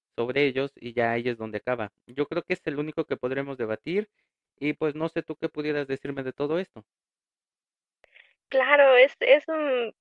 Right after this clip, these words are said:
Speaker 2: bueno, lo que me comentas de, de el niño que se había quedado como atrapado o dentro de este espacio donde a lo mejor otro niño lo pudo haber observado y así, yo creo que es muy cierto porque hay,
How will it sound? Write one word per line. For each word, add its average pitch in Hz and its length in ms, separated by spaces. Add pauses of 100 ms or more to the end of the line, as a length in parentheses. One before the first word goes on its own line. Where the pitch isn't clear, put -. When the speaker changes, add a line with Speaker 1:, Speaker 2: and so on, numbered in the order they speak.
Speaker 2:
bueno, 339 200
lo 294 100
que 285 120
me 269 120
comentas 285 440
de, 254 240
de 202 480
el 196 80
niño 202 220
que 202 100
se 208 100
había 190 140
quedado 196 280
como 180 380
atrapado 190 760
o 180 560
dentro 196 380
de 190 80
este 190 180
espacio 202 420
donde 185 260
a 180 40
lo 180 100
mejor 185 280
otro 208 180
niño 208 240
lo 196 80
pudo 202 220
haber 196 200
observado 190 500
y 190 100
así, 214 260 (440)
yo 294 100
creo 330 160
que - 100
es 339 80
muy 339 140
cierto 277 380
porque 202 480 (420)
hay, 269 360